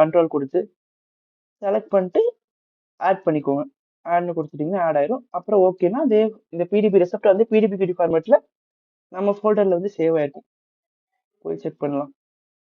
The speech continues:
ஃபைல்ஸ் இது. ஆ, நம்ம ரிசப்டார் வந்து இங்க Autodoc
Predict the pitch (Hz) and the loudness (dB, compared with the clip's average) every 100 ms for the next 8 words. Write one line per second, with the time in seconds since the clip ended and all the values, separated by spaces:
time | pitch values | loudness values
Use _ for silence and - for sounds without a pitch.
0 | _ _ _ _ _ _ 208 208 226 240 | _ _ _ _ _ _ _ _ _ _
1 | 240 196 _ _ 196 214 _ 226 208 _ | _ _ _ _ _ _ _ _ _ _
2 | 175 170 254 247 165 170 _ 175 170 170 | _ _ _ _ _ _ _ _ _ _
3 | 175 _ _ _ _ _ _ _ - 160 | _ _ _ _ _ _ _ _ -16 -16
4 | 156 156 _ _ _ _ _ 160 151 165 | -16 _ _ _ _ _ _ -20 -12 -12
5 | - _ _ _ _ _ _ _ _ - | -14 _ _ _ _ _ _ _ _ -14
6 | 156 160 156 156 180 175 156 156 220 196 | -8 -4 -4 -2 0 0 -2 -4 -4 -2
7 | 160 156 170 160 | -2 -2 -4 -6